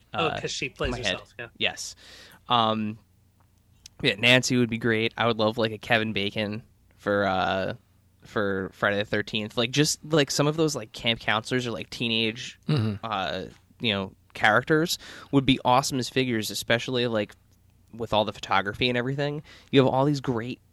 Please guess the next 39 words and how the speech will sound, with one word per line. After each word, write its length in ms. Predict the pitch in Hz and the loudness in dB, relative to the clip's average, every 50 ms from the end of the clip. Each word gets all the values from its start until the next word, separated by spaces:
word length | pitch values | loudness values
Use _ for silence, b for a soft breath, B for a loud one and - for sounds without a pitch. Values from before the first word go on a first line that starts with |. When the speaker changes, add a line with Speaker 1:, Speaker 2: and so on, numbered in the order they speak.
| _ _ _ - | _ _ _ -20
Speaker 2:
horror 300 | - - - 143 139 135 | -4 4 6 6 6 6
movie 540 | 135 131 135 127 120 123 120 117 110 107 104 - _ _ _ - | 4 0 -2 -4 -2 -2 -2 -2 -2 -4 -6 -8 _ _ _ -8
classic 440 | - - 120 117 123 - - 117 - | -2 0 2 2 2 0 -4 -6 -2
villains, 380 | 120 123 127 120 120 110 104 | 0 0 2 2 0 -2 -4
but 120 | - 110 - | -4 -4 -4
you 100 | 82 117 120 | -2 -2 0
have 240 | 120 120 110 - - | 2 0 0 0 -4
no, 640 | 110 107 110 110 113 113 117 117 113 113 110 113 117 _ _ _ _ _ _ _ - | -4 0 0 2 2 2 2 2 0 -2 -4 -6 -10 _ _ _ _ _ _ _ -4
nobody 260 | 123 123 127 127 127 131 | -2 0 2 2 2 2
for 100 | 127 117 | 2 2
them 80 | 113 113 113 113 | 2 2 2 0
Speaker 3:
Victims. 80 | 113 110 | -2 -4
Speaker 2:
to 100 | - 104 | -4 -4
really, 480 | 107 113 107 101 107 107 104 104 104 104 - _ _ _ _ _ _ _ - | -2 -2 -2 0 -2 -2 -2 -4 -6 -8 -12 _ _ _ _ _ _ _ -10
like, 340 | - 82 95 98 - - - _ _ _ _ _ _ - - | -8 -6 -6 -8 -10 -14 -20 _ _ _ _ _ _ -6 -2
you 80 | - | 0
know, 60 | 185 | 0
Speaker 3:
Yeah. 40 | 240 | 0
Speaker 2:
take 200 | 233 - 120 - | 2 2 2 2
photos 340 | - - 131 170 151 117 - | 4 4 4 4 2 0 -2
with. 180 | - 87 - - | -6 -6 -6 -4
You 60 | 98 | -2
gotta, 180 | 104 110 107 | -2 -2 -2
like, 320 | 104 107 104 104 98 - - B B B B B B B B B B B _ _ _ _ _ _ _ _ | -2 -2 -4 -4 -6 -10 -20 B B B B B B B B B B B _ _ _ _ _ _ _ _
mash 360 | - 113 117 113 113 117 - - | -2 2 4 4 4 4 4 2
up 120 | 127 123 | 2 2
a 60 | - 117 | 2 2
Marvel 300 | 113 120 117 113 113 104 | 2 4 4 4 4 4
Legends 340 | 104 113 117 120 113 110 | 2 2 0 0 -4 -4
figure 400 | - - 113 107 110 110 107 104 | -2 -2 -2 -2 0 0 0 0
and 300 | 104 98 98 98 92 104 110 - - - | 0 0 -2 -6 -8 -10 -12 -16 -20 -14
photograph 480 | - - 131 117 113 110 110 110 113 - | -6 -2 -2 0 0 0 0 0 -2 -2
him 80 | 113 110 | -6 -8
from 180 | - 117 110 | -6 -4 -4
behind, 460 | 104 104 110 107 107 101 110 113 110 | -4 -4 -4 -4 -4 -2 -2 -4 -4
so 140 | - - 98 | -4 -4 -4
it's 100 | 101 - | -4 -4
just 200 | - - - - - | -6 -8 -8 -8 -4
hair. 400 | - 98 98 101 101 98 101 | -2 0 0 0 0 -2 -4